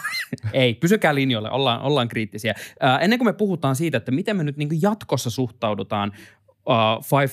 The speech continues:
thirty-eightin lukuihin, niin, ää, pakko kysyä, että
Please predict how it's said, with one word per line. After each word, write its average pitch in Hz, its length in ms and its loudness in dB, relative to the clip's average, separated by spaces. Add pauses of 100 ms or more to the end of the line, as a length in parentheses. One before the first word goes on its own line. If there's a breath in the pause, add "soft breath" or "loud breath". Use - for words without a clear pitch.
(120)
thirty-eightin 110 640 -2
lukuihin, 143 680 -2 (460 loud breath)
niin, 127 440 2 (160)
ää, 113 340 2 (480)
pakko 160 240 0
kysyä, 117 460 -2 (220)
että - 180 -8